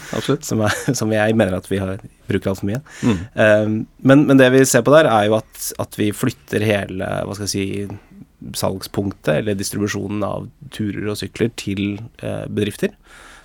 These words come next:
Speaker 2: Så at man både til ansatte og de som er på besøk der da kan bare ut, sende ut koder, eh, og sende folk av gårde på sykkel i stedet. Og så
Speaker 1: Mm.
Speaker 2: kan vi da gruppere dataene knyttet til den bedriften og si at det er som P V C, eh, sykler så mye i stedet for drosje og
Speaker 1: Ja.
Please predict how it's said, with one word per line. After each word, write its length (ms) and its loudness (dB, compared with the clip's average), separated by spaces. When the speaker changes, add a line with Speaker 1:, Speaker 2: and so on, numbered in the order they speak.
Speaker 2:
Så 100 0
at 140 -4
man 140 0
både 200 -2
til 140 -4
ansatte 480 -8
og 100 -4
de 120 -6
som 120 -8
er 80 -10
på 120 -6
besøk 260 -8
der 160 -2
da 80 -2
kan 160 -6
bare 380 -6
ut, 240 -10
sende 300 -4
ut 80 -16
koder, 300 -4
eh, 220 -6
og 140 -8
sende 180 -2
folk 160 -8
av 80 -2
gårde 160 -2
på 80 -6
sykkel 240 -8
i 80 -6
stedet. 240 -4
Og 100 -2
så 60 2
Speaker 1:
Mm. 40 0
Speaker 2:
kan 100 4
vi 60 4
da 100 4
gruppere 500 -2
dataene 580 -4
knyttet 420 -6
til 160 -6
den 140 -2
bedriften 360 -4
og 80 0
si 180 -6
at 100 -12
det 80 -10
er 40 -10
som 320 -10
P 100 -8
V 140 -10
C, 160 -10
eh, 400 -6
sykler 300 -6
så 140 -4
mye 200 -6
i 60 -8
stedet 180 -12
for 140 -10
drosje 340 -10
og 100 -14
Speaker 1:
Ja. 100 2